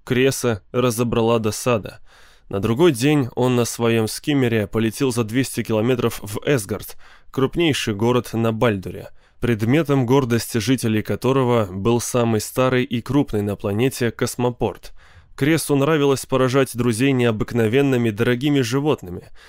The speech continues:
а где, как ни в портовом городе, проще всего наткнуться на заморскую диковинку. Однако Крессу не везло.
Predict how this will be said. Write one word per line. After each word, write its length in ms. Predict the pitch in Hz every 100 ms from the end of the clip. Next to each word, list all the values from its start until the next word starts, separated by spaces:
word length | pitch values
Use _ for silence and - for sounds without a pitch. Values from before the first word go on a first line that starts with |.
| -
а 160 | - 117
где, 280 | 107 110 185
как 200 | 170 -
ни 100 | 156
в 80 | -
портовом 560 | 139 127 131 117 110
городе, 440 | 101 139 143 120 120
проще 420 | - 120 131 131
всего 320 | - 123 117
наткнуться 720 | 113 - 113 131 147 143 127 - - -
на 160 | 170
заморскую 640 | 135 139 117 110 - 113 113
диковинку. 760 | 120 - 113 87 87 - - - - _ _ _
Однако 520 | - 95 127 156 160
Крессу 460 | 143 120 147 - 147
не 200 | 139 135
везло. 540 | 127 117 107 92 80